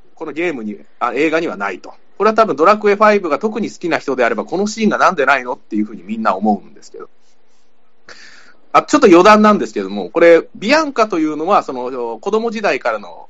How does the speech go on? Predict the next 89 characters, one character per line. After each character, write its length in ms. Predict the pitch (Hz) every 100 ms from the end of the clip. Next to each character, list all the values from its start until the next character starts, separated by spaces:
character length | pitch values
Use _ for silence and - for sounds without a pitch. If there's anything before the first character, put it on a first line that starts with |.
| -
え 920 | 78 58 - 57 50 53 - 82 71
ー、 40 |
ま 80 | 139
あ、 20 |
一 60 | 135
緒 140 | 107
に 160 | 120 113
旅 280 | 143 143 139
仲 240 | 143 -
間 340 | 117 92 85 - - 120
の 260 | 117 104
女 120 | 110 117
性 200 | 139 127
で、 100 | 147
ま 140 | 151
た 200 | 175 - - -
大 80 | -
人 180 | 170 185
に 80 | 190
な 100 | 202
っ 40 |
て 100 | 208
出 140 | 117 123
会 80 | 117
っ 20 |
て、 360 | - 92 73 - - -
え 440 | - 82 60 52 -
ー、 20 |
そ 120 | -
う 20 |
い 40 | 104
う 20 |
恋 200 | 107 117
仲 180 | 113 113
に 80 | 110
な 100 | 139
る 100 | 143
と 80 |
い 40 | 92
う 100 | 85
キ 100 | -
ャ 40 |
ラ 80 | -
ク 120 | -
タ 80 | -
ー。 100 | - - - -
フ 120 | -
ロ 120 | 339 302
ー 40 |
ラ 120 | 226
は、 200 | 214 214 - - - -
ま 100 | 156
あ、 120 | - - - -
な 60 | 120
ん 40 |
で 60 | -
す 60 |
か 60 | -
ね、 100 | 120
ま 120 | 147
あ、 60 | 117
お 60 | 117
金 200 | 165 165
持 120 | 127
ち 120 | 107
の 160 | 95 87
お 60 |
嬢 180 | 110 120
様 240 | 107 95
で、 120 | - -
ま 100 | 151
あ、 20 |
こ 80 | 220
の 40 |
二 160 | 220 254
人 100 | 247
の 60 | 170
ど 100 | 156
っ 60 |
ち 120 | -
か 120 | - 254
を 20 |
選 200 | 190 233
ぶ 100 | 254
と 120 | 208
い 60 | 160
う 40 |
の 80 | 135
が、 240 | 110 -